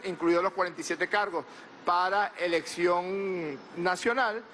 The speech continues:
incluidos los ochenta y siete circuitos nominales e incluidos las veintitrés listas regionales más el Distrito Capital. Porque así de eficiente, transparente y rápido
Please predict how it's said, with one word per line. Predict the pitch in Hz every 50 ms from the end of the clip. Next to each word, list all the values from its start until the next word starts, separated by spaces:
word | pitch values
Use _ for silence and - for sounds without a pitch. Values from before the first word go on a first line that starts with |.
| - - - - -
incluidos | 196 190 190 - 175 180 180 180 196 208
los | 208 190 - - -
ochenta | 190 190 - 202 190 175 - 180 175
y | 160
siete | 147 - - 180 190 190 190 185 - 214 214 214 214
circuitos | - - - 185 175 - - 190 185 208 220
nominales | 233 247 254 254 254 247 226 220 226 247 233 - - - - - -
e | 190 190
incluidos | 185 180 - 175 175 170 165 165 170 185 196 185 - -
las | 180 175
veintitrés | 170 165 151 - 151 151 - 156 160 160 170 170 - - - - - 160
listas | 160 170 175 165 - - - 185 170 170 - - - - - - - - - - -
regionales | 156 175 180 170 175 175 170 165 160 156 165 170 160 147
más | 143 156 160 165 170 - - - -
el | 156 156
Distrito | 147 143 - - 143 139 147 - 156 151 151
Capital. | - 156 - 143 - - 127 127 -
Porque | 156 156 147 -
así | 175 156 - - 247 262 254 226 - - - - - - -
de | 180 185 185 180 170
eficiente, | 165 - 170 160 - 202 208 226 214 190 - 180
transparente | 175 196 185 175 165 - 170 185 202 208 196 - 185
y | 185
rápido | 160 160 196 247 254 233 - - 165 147 131 104